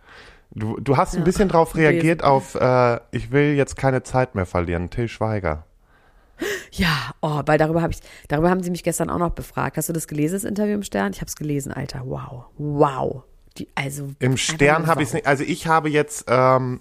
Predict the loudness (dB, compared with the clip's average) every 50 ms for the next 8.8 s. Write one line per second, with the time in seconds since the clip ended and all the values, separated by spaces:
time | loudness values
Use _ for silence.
0 | -12 -12 -8 -4 -2 0 0 0 0 2 2 2 2 2 0 -4 -4 -2 0 -2
1 | -2 -4 -4 -4 -2 0 0 0 0 0 0 0 -2 -4 -2 0 0 0 -2 -4
2 | -10 -12 -8 -6 -4 -4 -4 -4 -4 -6 -6 -4 -2 0 0 0 0 -4 -6 -4
3 | -2 -2 0 0 0 -2 -2 -2 0 0 0 0 -2 -2 0 2 2 2 2 0
4 | 0 2 2 2 2 0 -2 -2 0 0 0 0 0 0 0 2 2 4 4 2
5 | 2 2 0 -2 -2 -6 -18 -20 -20 -20 -20 -20 _ _ -6 -2 0 0 2 0
6 | 0 -2 -4 -8 -10 -8 -6 -6 -4 -2 -2 0 0 0 0 -2 -2 -2 0 0
7 | 0 2 2 4 2 4 4 4 2 2 2 0 -4 -4 -4 -6 -4 -4 -4 -4
8 | -2 -2 -4 -4 -2 0 2 4 4 4 4 4 2 0 -2